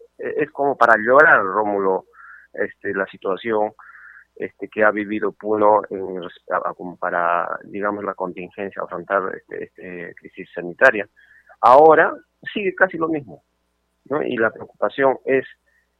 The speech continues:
que, eh, así como se escucha en noticias, sea más, eh, digamos, peligroso esta segunda cepa, y es que ha habido también,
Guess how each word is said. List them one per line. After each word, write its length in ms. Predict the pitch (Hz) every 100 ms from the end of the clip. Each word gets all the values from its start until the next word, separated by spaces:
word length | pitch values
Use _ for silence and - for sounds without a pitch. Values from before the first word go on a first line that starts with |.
| _
que, 300 | 135 139 143
eh, 500 | 110 104 101 98 95 95
así 220 | 101 123
como 240 | 120 123
se 80 | 123
escucha 260 | 117 123 123
en 60 |
noticias, 480 | 117 120 120 127 123 - _ _ _ _ _ -
sea 240 | 110 107
más, 300 | 107 113 113 - -
eh, 240 | 95 87 - 90 90 85 85 87 92
digamos, 320 | 98 107 110
peligroso 600 | 110 104 117 151 143 107
esta 200 | 101 98
segunda 380 | - 104 120 120 -
cepa, 340 | 117 135 170 _ _ _ _ _ _
y 340 | 123 131 131 107
es 180 | 104
que 560 | - 104 98 95 92 87 - - -
ha 100 | 110
habido 240 | 120 117
también, 400 | 113 104 107 113